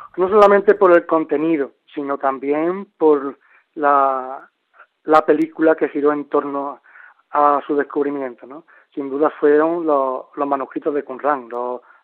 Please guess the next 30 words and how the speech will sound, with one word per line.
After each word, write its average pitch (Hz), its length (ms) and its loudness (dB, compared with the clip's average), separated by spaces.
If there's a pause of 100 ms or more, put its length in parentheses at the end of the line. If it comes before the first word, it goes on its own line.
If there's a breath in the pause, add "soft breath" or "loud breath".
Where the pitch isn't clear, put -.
(180)
tan 143 160 0
traídos 151 420 0
y 147 40 0
llevados 147 340 2
manuscritos 139 500 -10
de 135 140 -8
Qumran, 135 340 -8
¿no? 170 140 -16 (300 loud breath)
Simplemente 165 540 0
por 151 180 2
el 143 100 4
hecho 165 220 -4
de 160 100 2
cómo 156 220 -2
se 165 100 -8
encontraron, 143 640 -2
¿no? 151 200 -4
Ahí 135 200 -8
cuento 151 340 -6
en 139 100 -10
el 139 80 -6
libro 151 180 -2
un 143 80 -6
poco 151 380 -4 (280 loud breath)
todas 156 220 0
las 147 140 2
peripecias 156 560 -6
que 131 80 -12
tuvieron, 143 380 -4 (280 loud breath)
primero 160 440 -2